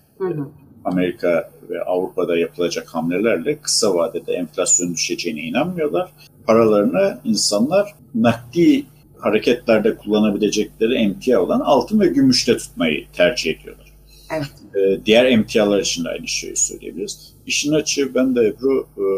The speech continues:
Speaker 2: Amerika'da ve Avrupa'da enflasyonu düşürmek için çok sert hamleler yapamayacaklarını, yapsalar bile çok kısa vadede, e,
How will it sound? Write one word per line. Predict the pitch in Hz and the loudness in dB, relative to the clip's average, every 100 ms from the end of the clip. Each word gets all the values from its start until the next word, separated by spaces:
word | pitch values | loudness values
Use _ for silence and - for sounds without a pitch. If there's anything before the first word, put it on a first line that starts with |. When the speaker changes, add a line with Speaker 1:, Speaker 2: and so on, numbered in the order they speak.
| 90 92 92 - _ _ | 0 -4 -6 -14 _ _
Speaker 2:
Amerika'da | 98 104 117 113 98 92 | -4 0 0 -2 -4 0
ve | 92 | 2
Avrupa'da | 92 95 95 92 95 | 2 0 -2 0 -2
enflasyonu | 85 92 90 95 95 | -2 -4 -2 -4 -6
düşürmek | - - 104 - | -6 -4 -4 -4
için | - - | -10 -8
çok | 98 - | -10 -6
sert | - 95 - 85 | -4 -4 -6 -6
hamleler | 87 87 104 98 | -6 -2 0 0
yapamayacaklarını, | 92 - 95 92 85 87 80 - 73 82 | -2 -2 -2 0 0 0 -4 -6 -10 -4
yapsalar | 87 - - 92 95 87 | -4 -4 -4 0 0 0
bile | 87 | -6
çok | 92 - | -6 -8
kısa | - - 87 | -4 0 0
vadede, | 82 78 80 110 - - - - _ | 0 -2 -4 -4 -4 -20 -20 -20 _
e, | - | -14